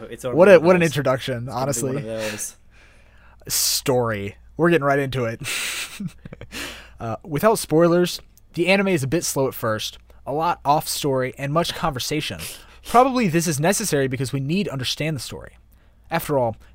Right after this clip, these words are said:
Speaker 2: this go-, af-, okay. After this goes the action and the fights without censorship.
Speaker 1: What?
Speaker 2: Censor. <laughs> I'm just gonna continue. Within this history,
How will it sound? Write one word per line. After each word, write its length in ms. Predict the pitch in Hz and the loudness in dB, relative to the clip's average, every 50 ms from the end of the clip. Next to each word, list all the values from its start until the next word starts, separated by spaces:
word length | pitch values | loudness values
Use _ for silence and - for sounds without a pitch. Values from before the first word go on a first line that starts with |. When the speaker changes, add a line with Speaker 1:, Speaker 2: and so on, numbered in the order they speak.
| - | -6
Speaker 2:
this 160 | - 262 247 - | -4 -2 0 2
go-, 220 | - 190 180 - - - - - - | 2 2 2 2 -2 -8 -14 -6 -4
af-, 200 | 175 180 - - - - - - - - | -4 -4 -4 -6 -20 -20 -20 -18 -12 -12
okay. 380 | 135 120 - 117 92 76 - - _ _ _ _ - - | -10 -10 -8 -8 -10 -10 -12 -20 _ _ _ _ -2 0
After 260 | 185 220 - - 160 | 0 0 2 0 2
this 460 | 120 - 196 202 143 120 - - - - - - - - - - | 4 8 8 8 8 6 2 -6 -8 -10 -14 -20 -20 -10 -4 0
goes 220 | 175 175 160 123 | 2 2 2 2
the 120 | 156 151 - - | -2 -6 -4 -2
action 360 | 156 160 170 - - 180 160 | -2 -2 -2 -2 -4 -4 -4
and 120 | 139 123 | -4 -6
the 80 | 113 - | -8 -8
fights 340 | - - 170 175 165 - 131 | -4 -2 -2 -2 -2 -4 -6
without 400 | - 123 110 107 - - - - | -6 -6 -6 -6 -8 -12 -12 -10
censorship. 540 | - 143 139 - - - - - - - - - - - - | -8 -8 -8 -8 -10 -10 -10 -12 -14 -16 -18 -20 -20 -20 -20
Speaker 1:
What? 180 | - 127 147 - - - - | -18 -18 -18 -20 -20 -16 -14
Speaker 2:
Censor. 480 | - - 185 202 - - - 90 - _ _ _ _ - - - _ - - - - | -10 -8 -8 -8 -8 -8 -10 -10 -12 _ _ _ _ -20 -20 -20 _ -20 -20 -20 -16
<laughs> 60 | - - - - - - - - - 233 247 214 170 - | -12 -8 -6 -6 -4 -4 -6 -8 -10 -12 -12 -12 -12 -10
I'm 100 | 127 139 | -8 -8
just 100 | 135 - | -6 -4
gonna 140 | 170 165 156 | -4 -4 -4
continue. 460 | - - - 226 214 170 143 135 123 - - - - - - - - - - | -2 0 0 2 2 2 -2 -2 -6 -10 -16 -20 -20 -20 -20 -20 -20 -14 -8
Within 200 | - 240 294 277 | -4 0 2 2
this 160 | 254 226 - | 2 2 2
history, 480 | - 240 226 - - 220 214 208 - | 0 0 -2 -2 -2 -2 -4 -4 -6